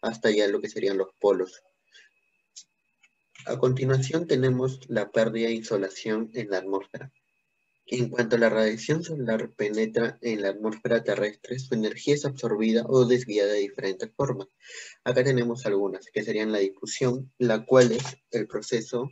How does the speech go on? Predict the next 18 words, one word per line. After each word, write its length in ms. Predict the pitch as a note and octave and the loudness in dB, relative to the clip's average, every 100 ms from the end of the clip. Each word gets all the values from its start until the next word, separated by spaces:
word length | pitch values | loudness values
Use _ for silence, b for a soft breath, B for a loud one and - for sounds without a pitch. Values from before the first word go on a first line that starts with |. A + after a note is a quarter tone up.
| _ | _
por 180 | A#2 G#2 | 0 2
el 180 | G2 - | 0 0
cual 300 | A2 A2 A2+ | 4 4 4
las 120 | A2 | -2
moléculas 720 | G#2 G2+ G#2 A2 G#2+ A2+ - B B B B B _ - | -2 0 0 -2 -2 -2 -6 B B B B B _ 0
de 120 | C#3 | 4
los 160 | D3+ D#3 | 4 4
gases 460 | C#3 C3 C3+ - - | 2 2 -2 -4 -4
en 140 | A#2 | -2
la 100 | G2+ | 0
capa 220 | A#2 A2+ | -2 0
de 80 | D3+ | -2
ozono 420 | F3+ C#3+ B2 B2+ - | -2 -2 -2 -4 -2
obligan 500 | C#3 D3 F3+ F3+ C3+ | 0 2 4 4 2
a 60 | |
la 140 | A2 G2+ | 0 -2
luz 200 | A2 A2 | -4 -6
visible 640 | A2 - A2 G#2+ A2+ | -10 -8 -6 -6 -8